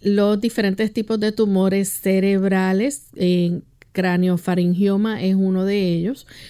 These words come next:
Y los síntomas, pues, recuerden que esto va a depender de la ubicación del tumor, ¿verdad? Eh,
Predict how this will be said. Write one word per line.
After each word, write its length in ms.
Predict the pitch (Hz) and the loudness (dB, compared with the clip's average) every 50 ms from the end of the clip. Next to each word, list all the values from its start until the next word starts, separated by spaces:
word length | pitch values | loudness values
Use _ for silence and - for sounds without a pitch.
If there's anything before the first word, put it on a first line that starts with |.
| - - - - - | -20 -20 -20 -10 -4
Y 400 | - 262 269 294 320 320 285 - _ - _ _ - | 0 2 2 4 2 0 0 -4 _ -20 _ _ -4
los 300 | - 240 247 247 254 247 | 0 2 2 2 2 2
síntomas, 800 | - - 285 262 262 254 247 - 294 294 294 311 330 320 - - - | 0 -2 -2 -2 -2 -2 -2 -2 -2 -2 0 -2 -4 -6 -10 -14 -8
pues, 380 | - 220 208 214 208 208 - - - 175 175 | -4 -2 0 0 -2 -4 -8 -10 -8 -6 -4
recuerden 720 | 202 208 202 196 - - 190 190 185 190 208 220 233 220 | -2 -2 -2 -2 -2 -2 -2 0 0 -2 -2 -4 -4 -4
que 340 | - 226 208 202 - - | -2 -2 -2 -2 -2 -2
esto 240 | 202 208 208 - 214 | -4 -4 -2 -4 -4
va 120 | 202 208 208 | -2 0 0
a 20 | |
depender 800 | 208 208 214 208 226 220 220 220 214 202 202 190 190 220 269 269 - - - - - - - - | 0 -2 -2 -2 -4 -2 -2 -2 -2 0 0 0 0 -2 -4 -8 -10 -16 -20 -20 -20 -20 -14 -4
de 560 | - 214 202 180 202 208 208 208 214 226 247 247 | -2 0 0 2 2 2 2 4 2 2 2 2
la 160 | 247 226 202 | 2 2 2
ubicación 1000 | 202 196 202 202 202 196 - 190 180 175 - - - 196 185 190 202 208 214 208 | 2 2 2 0 0 0 -2 -2 -2 -2 -4 -4 -2 -2 0 0 0 -2 -2 -2
del 360 | 202 196 196 190 185 185 185 | -2 0 0 0 0 -2 -2
tumor, 500 | - 180 170 170 175 185 202 233 262 269 | -2 -2 0 0 0 0 0 -2 -2 -2
¿verdad? 640 | 233 202 185 175 175 180 190 220 262 277 277 - - | -2 0 0 0 0 0 -2 -2 -2 -2 -4 -4 -4
Eh, 520 | - 185 185 185 175 175 170 170 165 - | -2 0 0 0 0 0 -2 -2 -4 -6